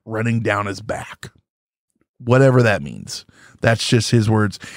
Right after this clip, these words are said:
He also described Robert as changing his facial impre-, expressions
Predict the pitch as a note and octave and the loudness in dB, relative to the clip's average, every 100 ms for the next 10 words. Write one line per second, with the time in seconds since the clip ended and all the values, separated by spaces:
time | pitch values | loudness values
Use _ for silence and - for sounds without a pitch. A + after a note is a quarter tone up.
0 | - - _ F3 G3 A#3 G3 E3 F3 D#3 | -20 -20 _ 4 4 4 2 2 2 4
1 | C3+ C#3 C3+ B2 - C3 A#2+ B2+ A#2+ - | 4 4 2 0 -2 -2 -2 0 -2 2
2 | B2 - G2+ G2 G#2+ - - F#2+ G2 - | 0 0 -4 -4 -6 -6 -6 -6 -6 -8
3 | D#2 | -10